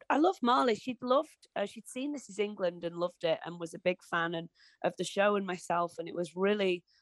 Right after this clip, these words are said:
lovely to hear her talking about my work and just saying, "Look, it, it'd be a dream to work with you." And I actually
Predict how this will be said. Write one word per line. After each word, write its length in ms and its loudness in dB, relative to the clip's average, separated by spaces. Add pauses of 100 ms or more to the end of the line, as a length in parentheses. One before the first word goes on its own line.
lovely 340 2
to 140 -4
hear 220 4
her 80 2
talking 420 -6
about 300 0
my 100 0
work 400 2
and 80 -8
just 160 -8
saying, 220 0
"Look, 240 -2
it, 80 -4 (100)
it'd 120 -8
be 120 -4
a 60 -2
dream 380 -2
to 80 -4
work 280 6
with 180 2
you." 200 4
And 100 -2 (480)
I 120 8
actually 300 0